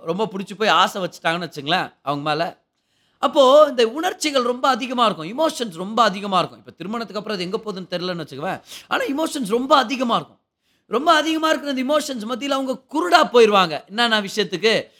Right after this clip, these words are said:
மிக முக்கியமான character பிரச்சனைகள் எல்லாம் இல்லைன்ற மாதிரியே deal பண்ணி போயின்னு இருப்பாங்க.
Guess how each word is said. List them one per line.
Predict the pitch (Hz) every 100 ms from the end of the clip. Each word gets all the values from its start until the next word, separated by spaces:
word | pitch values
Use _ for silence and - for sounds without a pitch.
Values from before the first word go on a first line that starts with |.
| _ _
மிக | - 139 196 208 269
முக்கியமான | 247 - 254 240 269 277 -
character | 208 226 262 233 - 233
பிரச்சனைகள் | - 220 220 240 226 214
எல்லாம் | 208 226
இல்லைன்ற | 254 214 240 262 269 254
மாதிரியே | 240 247 254
deal | 202 233 226
பண்ணி | 208 190
போயின்னு | 185 175 170
இருப்பாங்க. | 160 147 117